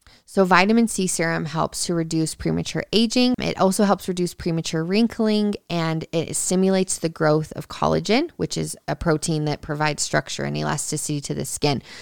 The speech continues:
It's also an antioxidant, so it protects skin cells from damaging free radicals that are caused by U V exposure. It inhibits melanin production in the skin.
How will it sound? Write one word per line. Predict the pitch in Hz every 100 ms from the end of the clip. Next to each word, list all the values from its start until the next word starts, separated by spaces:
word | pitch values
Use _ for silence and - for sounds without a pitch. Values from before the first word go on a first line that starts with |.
| -
It's | 175
also | - 202 226
an | 208
antioxidant, | 185 175 170 185 - 240 277 -
so | 170
it | -
protects | 175 175 -
skin | - 190 185
cells | 190 185
from | - 170
damaging | 165 165 160 160 160
free | - 160
radicals | 160 175 214 214 - 202 202 190 -
that | 175
are | 160
caused | - - 160 160
by | 156
U | 156 160
V | 170 165
exposure. | - - 226 233 226 233 233 - - - -
It | -
inhibits | 147 - 190 180 -
melanin | 180 170 170 170
production | - 170 160 - 170 -
in | 233
the | 247
skin. | 247 - 226 220